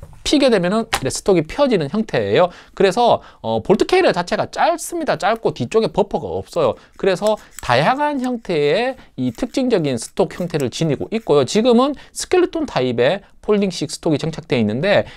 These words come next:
내가 엠포 타입을 원한다라고 하면은 요 아답터에 엠포 타입의 스톡봉 형태로 장착할 수 있는 옵션이 있습니다. 그 옵션을 구매해서 장착을 하게 되면은 엠포 타입의 스톡을 장착을 할 수 있는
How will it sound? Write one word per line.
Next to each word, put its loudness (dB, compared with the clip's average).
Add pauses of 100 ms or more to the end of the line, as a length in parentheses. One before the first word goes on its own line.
(160)
내가 4 (180)
엠포 2 (100)
타입을 2
원한다라고 2
하면은 -4 (280)
요 6
아답터에 0
엠포 -2
타입의 0
스톡봉 -2
형태로 -2
장착할 -6
수 -8
있는 -2
옵션이 -2
있습니다. -2 (220)
그 0
옵션을 2
구매해서 0
장착을 -2
하게 -2
되면은 -2 (340)
엠포 2
타입의 -2
스톡을 0
장착을 -10
할 -4
수 -10
있는 -2